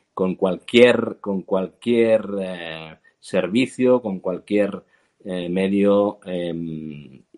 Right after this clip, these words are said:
han de intervenir elementos, eh, económicos, tenerlos en cuenta es, eh, primordial. Y en el ámbito de la salud, mm, afortunadamente en este sentido, eh, prácticamente excepto,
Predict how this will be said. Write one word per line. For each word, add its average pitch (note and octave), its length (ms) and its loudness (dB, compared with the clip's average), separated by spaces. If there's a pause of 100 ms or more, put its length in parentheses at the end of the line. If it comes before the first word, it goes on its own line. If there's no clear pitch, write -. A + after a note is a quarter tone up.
(160)
han G#2 240 -2
de G2+ 60 6
intervenir G#2 720 2
elementos, F2 880 -8
eh, D#2 440 -10
económicos, G#2+ 680 -2
tenerlos F#2 400 -4
en F#2 80 -4
cuenta F#2 540 -4 (360)
es, E2+ 560 -6
eh, D#2 480 -8
primordial. F#2+ 640 -2
Y C3 180 4
en B2+ 120 6
el A#2+ 100 2
ámbito D#3+ 380 0
de C#3 80 0
la C3 100 0
salud, C#3 360 -4 (720)
mm, F#2 960 -4 (180)
afortunadamente G2 920 0
en G2+ 80 2
este G2 180 -4
sentido, C3+ 560 0 (520)
eh, F#2 380 0
prácticamente A2 760 2
excepto, F#2+ 760 -2